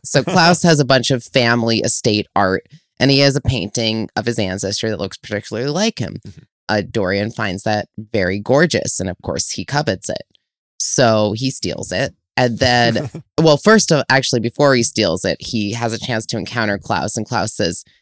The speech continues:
Speaker 1: "Yes, it's worth as much as a leopard tank,"
Speaker 2: Right.
Speaker 1: which is apparently a big fancy tank. Dorian is appalled. He's like, "A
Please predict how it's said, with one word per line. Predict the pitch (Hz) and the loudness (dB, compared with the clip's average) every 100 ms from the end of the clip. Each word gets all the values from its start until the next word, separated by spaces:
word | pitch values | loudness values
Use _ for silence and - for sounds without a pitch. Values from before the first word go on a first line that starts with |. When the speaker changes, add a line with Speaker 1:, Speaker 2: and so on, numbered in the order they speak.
| - | -4
Speaker 1:
"Yes, | 185 165 | 0 2
it's | 107 - | 0 -2
worth | 127 131 139 | 0 2 2
as | 127 | 0
much | 127 127 | 0 2
as | 127 110 | 0 2
a | 110 101 | 2 2
leopard | 104 131 135 120 110 | 0 0 2 0 -2
tank," | - 160 104 - | 0 0 0 -4
Speaker 2:
Right. | 110 - - _ - | -6 -6 -12 _ 0
Speaker 1:
which | 120 - | 2 2
is | 113 - - | 0 -2 -2
apparently | 135 113 110 | 0 0 0
a | 107 | -2
big | 101 113 95 | 0 0 0
fancy | - 123 104 - - | -2 0 0 -4 -6
tank. | 139 127 92 85 - _ - | -2 -2 -2 -8 -20 _ 0
Dorian | 175 170 165 143 | 4 6 6 4
is | 113 | 2
appalled. | 113 - - - 160 135 107 95 135 | -2 -6 -14 0 4 4 4 2 -2
He's | 151 139 - | -2 0 0
like, | 135 - _ _ _ _ | -2 -4 _ _ _ _
"A | - | -2